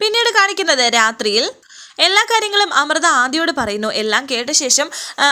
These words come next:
അപ്സെറ്റായി നിൽക്കുകയാണ് ആദി. "ഇവിടെ നടന്നതൊക്കെ എനിക്ക് ഇപ്പോഴും വിശ്വസിക്കാൻ കഴിയുന്നില്ല. ഈ ഐശ്വര്യയുടെ അമ്മ ഇത്രയ്ക്ക് ഉടായിപ്പാണോ? എങ്ങനെയാണ് ഇതുപോലെ നാടകം കളിക്കാൻ പറ്റുന്നത്? കഷ്ടം തന്നെ. മനുഷ്യൻ ഇങ്ങനെയും പൊങ്ങച്ചം കാണിക്കാൻ പറ്റുമോ?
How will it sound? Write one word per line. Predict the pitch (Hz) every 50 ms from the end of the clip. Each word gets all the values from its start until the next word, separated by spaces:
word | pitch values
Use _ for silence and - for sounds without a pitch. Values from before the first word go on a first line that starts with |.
| - 269
അപ്സെറ്റായി | 277 294 - 403 427 427 427 427 427
നിൽക്കുകയാണ് | 381 349 320 294 277 302 269 330 311 262 220 214 220
ആദി. | 240 - - 208 202 196 202 220 220 - - - - -
"ഇവിടെ | - 220 269 320
നടന്നതൊക്കെ | 370 349 311 269 269 294 302 285 285 -
എനിക്ക് | 311 302 285 302 277 339
ഇപ്പോഴും | 339 277 339 349 392 403 359
വിശ്വസിക്കാൻ | 294 262 226 - 349 294 - 370 359 359 370 359
കഴിയുന്നില്ല. | 302 302 240 196 202 220 226 214 190 190 185 - - _ - - - - _ -
ഈ | 359 415
ഐശ്വര്യയുടെ | 403 311 285 - - 381 381 403 415 403
അമ്മ | 381 339 330 339
ഇത്രയ്ക്ക് | 330 294 254 - - 427 480 466 453
ഉടായിപ്പാണോ? | 427 403 403 392 381 370 370 339 294 254 233 226 220 - - - - -
എങ്ങനെയാണ് | 330 359 370 392 427 480 480 480 466 415
ഇതുപോലെ | 403 349 359 359 359 349
നാടകം | 339 311 269 254 254 277 294 339 339
കളിക്കാൻ | 320 294 - 311 294
പറ്റുന്നത്? | 269 285 277 262 247 233 214 262 349
കഷ്ടം | - - 339 320 330 - - - 466 466 440 403
തന്നെ. | 285 254 240 214 - _ _ _ - - - - _ -
മനുഷ്യൻ | 349 381 392 392 415 370 349
ഇങ്ങനെയും | - 330 392 440 480 480 453 415
പൊങ്ങച്ചം | 349 302 311 381 427 - 440 453 403
കാണിക്കാൻ | 403 381 370 - 359 359 320
പറ്റുമോ? | 294 277 - 277 269 226 208 202 214